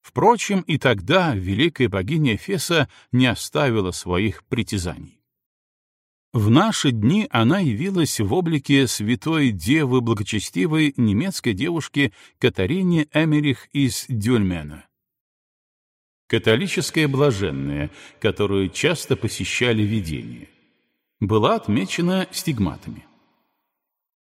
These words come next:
Она описала той дорогу в Эфес,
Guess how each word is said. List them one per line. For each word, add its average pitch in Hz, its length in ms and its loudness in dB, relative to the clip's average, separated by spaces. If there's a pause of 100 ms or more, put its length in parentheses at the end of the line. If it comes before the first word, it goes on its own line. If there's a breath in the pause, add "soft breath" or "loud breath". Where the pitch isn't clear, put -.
(680)
Она 120 420 4
описала 180 600 0
той 196 320 4
дорогу 123 460 4
в 101 120 2
Эфес, - 560 -4